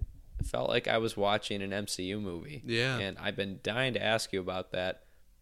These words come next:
Speaker 1: I, like, almost eye-rolling moments, but I, we can dive into that in spoiler talk maybe, but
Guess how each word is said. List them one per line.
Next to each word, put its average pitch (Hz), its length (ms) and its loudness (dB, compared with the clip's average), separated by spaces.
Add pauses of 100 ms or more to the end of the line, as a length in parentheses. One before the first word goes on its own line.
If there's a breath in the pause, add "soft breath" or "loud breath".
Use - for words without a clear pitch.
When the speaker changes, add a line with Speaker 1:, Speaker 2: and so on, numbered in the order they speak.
(140)
Speaker 1:
I, - 180 -6
like, 117 200 0
almost 165 560 0 (520)
eye-rolling 123 600 4
moments, 151 560 2 (200)
but 104 280 2 (340)
I, 98 400 -2 (500 soft breath)
we 123 100 2
can 135 180 0
dive 117 300 4
into 120 160 2
that 110 180 4
in 82 80 -10
spoiler 110 400 2
talk 104 340 0
maybe, 107 360 -4
but 95 300 -4